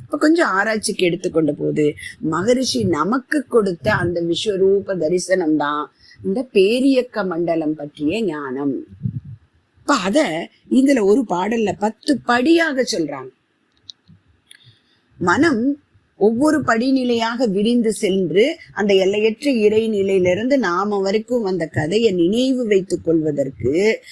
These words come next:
அதனுடைய இயக்க தன்மாற்றத்தை ஒவ்வொரு படிநிலையா விளக்குறாங்க முதல் பாடல்லையே. பேரியக்க மண்டலத்தை தத்துவங்கள் பத்தாக விளங்கிக் கொள்வோம், சுலபமாக மனதுல ஞாபகம் வச்சுக்கிறதுக்கு.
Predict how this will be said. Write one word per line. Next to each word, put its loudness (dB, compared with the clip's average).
அதனுடைய 2
இயக்க -2
தன்மாற்றத்தை 0
ஒவ்வொரு 0
படிநிலையா 0
விளக்குறாங்க 0
முதல் 0
பாடல்லையே. -2
பேரியக்க 2
மண்டலத்தை 0
தத்துவங்கள் 0
பத்தாக -2
விளங்கிக் 0
கொள்வோம், 0
சுலபமாக -2
மனதுல 0
ஞாபகம் -2
வச்சுக்கிறதுக்கு. -8